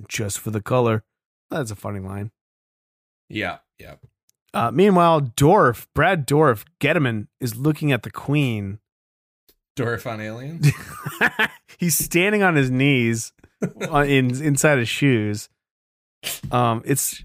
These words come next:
Speaker 1: the Queen starts pounding her head against the window, looking all scary, and he, like, goes right up to it and, like, kisses it.
Speaker 2: I believe this is, isn't this one of the, uh, the drones?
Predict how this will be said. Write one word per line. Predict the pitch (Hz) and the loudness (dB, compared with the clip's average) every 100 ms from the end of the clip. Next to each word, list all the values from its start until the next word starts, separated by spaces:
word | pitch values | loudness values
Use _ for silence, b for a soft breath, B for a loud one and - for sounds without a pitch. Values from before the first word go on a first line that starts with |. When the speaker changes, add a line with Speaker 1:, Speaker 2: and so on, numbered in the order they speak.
| - | -8
Speaker 1:
the | 160 | -4
Queen | - - 196 220 | -2 2 4 4
starts | 175 139 - | 2 2 0
pounding | 143 151 160 160 | 0 2 4 4
her | 131 | 2
head | 110 127 143 | 0 0 2
against | 123 113 - | 2 -2 -2
the | 104 | -4
window, | 113 131 120 110 107 | -2 -2 0 -2 -2
looking | 110 117 117 | -4 -4 -2
all | 113 | -4
scary, | 107 - - 110 123 117 107 | -4 -8 -4 0 2 2 0
and | 123 | 0
he, | |
like, | 151 160 127 | 0 0 -2
goes | 165 185 151 | -6 -6 -2
right | 151 | 0
up | 165 | 0
to | - 147 | 0 -2
it | |
and, | 117 | -2
like, | 107 - | -6 -8
kisses | - 202 - 104 | -4 -2 -2 -6
it. | 107 - _ _ _ _ _ _ | -8 -14 _ _ _ _ _ _
Speaker 2:
I | 147 | -4
believe | 151 175 180 214 196 | -2 0 0 0 -2
this | 202 202 | -4 -4
is, | 226 160 | -4 -8
isn't | 147 185 190 294 | -8 -10 -8 -8
this | 285 - | -6 -8
one | 196 185 | -8 -6
of | 165 120 | -6 -6
the, | 120 107 95 | -6 -4 -6
uh, | 92 87 85 80 | -6 -8 -12 -16
the | 95 | -14
drones? | 98 95 98 101 120 131 - | -12 -8 -6 -8 -10 -14 -18